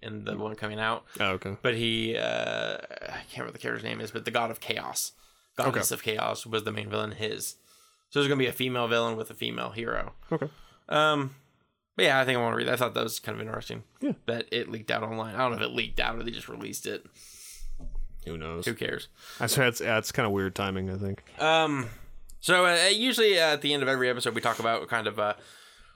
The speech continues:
Speaker 1: we cast characters or, or whatever, um, generally. Uh, but I thought we'd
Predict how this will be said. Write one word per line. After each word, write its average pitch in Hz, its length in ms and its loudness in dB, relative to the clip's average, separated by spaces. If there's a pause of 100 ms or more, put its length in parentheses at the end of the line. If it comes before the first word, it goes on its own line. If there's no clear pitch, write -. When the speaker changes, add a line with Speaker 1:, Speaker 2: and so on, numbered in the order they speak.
(140)
Speaker 1:
we 139 120 -2
cast 110 400 2
characters 113 600 2
or, 110 460 2
or 113 200 0
whatever, 113 560 2
um, 110 440 -4 (1000)
generally. 107 360 0 (460)
Uh, 127 420 6 (100)
but 143 140 4
I 135 60 6
thought 139 180 6
we'd 127 200 0